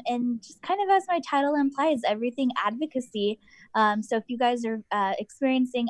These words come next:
any issues with, you know, being denied services, or you have questions, you wanna know more about the Americans with Disabilities Act, uh, give us a call. That's what we are here for.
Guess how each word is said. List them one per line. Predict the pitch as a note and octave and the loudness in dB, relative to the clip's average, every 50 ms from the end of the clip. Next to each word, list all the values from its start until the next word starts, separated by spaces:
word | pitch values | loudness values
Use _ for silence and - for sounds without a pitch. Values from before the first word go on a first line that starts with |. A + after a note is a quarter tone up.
| - - | -2 -4
any | G#3+ G#3+ G#3 G#3 G3+ - | -4 -4 -4 -4 -4 -2
issues | - D4+ D4+ - D#4 D4 C#4 C#4 C#4 C4+ - _ - - - _ | -2 -2 -2 0 0 0 2 2 0 -2 -6 _ -20 -20 -10 _
with, | - A#3 A3 G#3 - - | 2 4 4 4 2 0
you | - A3 | 2 4
know, | G#3 G3+ G3 | 4 4 4
being | G3 G#3 G3+ G3+ G#3 | 4 4 2 4 2
denied | G3+ G#3+ G3+ F#3+ F#3+ G3 G3+ - | 2 2 2 0 0 0 0 2
services, | - C#4+ C#4+ C#4 C#4 C#4 C#4 - C#4+ C#4 C4+ C4 C4 B3+ B3 | 4 4 6 6 6 4 2 4 4 4 6 4 4 2 0
or | G#3+ | -2
you | G3+ G3+ G3+ G3 | -2 0 0 0
have | F#3+ F#3+ G3+ - | -2 -2 -4 -4
questions, | - - C4+ C4+ - - D4 C#4 C4 B3+ B3+ B3 A#3+ - - - - _ - | -4 -4 -2 -2 -4 -2 0 2 4 4 4 4 2 0 -8 -20 -20 _ -4
you | A3+ | 0
wanna | A3 G#3+ G#3 G#3 | 0 2 2 2
know | G#3 G#3 G3+ | 2 2 2
more | G3+ G3+ G3+ G3 | 2 2 2 2
about | G3 G3 G3 F#3+ G3 - | 0 0 -2 -2 -2 -2
the | G#3 G3 | -4 -4
Americans | G3 F#3+ F#3 F#3+ G3 - - G3+ G3 - | -2 -2 -2 -4 -4 -4 -4 -4 -4 -4
with | G3+ G3 | -6 -6
Disabilities | - G3 G3 - G3+ G3 G#3+ A3+ A#3+ B3 B3 B3 A#3+ C4 A#3+ | -4 -6 -4 -4 -2 0 2 2 2 2 2 2 2 2 4
Act, | B3 B3+ B3+ _ - - - - - - - _ | 2 2 0 _ -10 -20 -20 -20 -20 -20 -8 _
uh, | - G#3 G3+ G3+ G3+ | 2 4 6 6 4
give | G3+ G3+ G3+ G#3 A#3 | 2 0 -4 -4 -6
us | A#3 - - | -6 -6 -6
a | C#4 | -6
call. | - - G4+ G4 C#4 A#3 | -2 -2 0 0 0 -2
That's | A3 F#3+ G#3 - - - | -4 -6 -8 -8 -6 -6
what | A#3 G3 - | -6 -6 -4
we | A3+ A3+ A3+ | -6 -6 -6
are | A3+ A3+ | -6 -6
here | A3+ - A#3 G#3+ G#3 A3+ - | -8 -6 -6 -6 -6 -6 -4
for. | - A#3+ A3+ A3+ A#3 A#3+ | -2 0 2 2 0 -2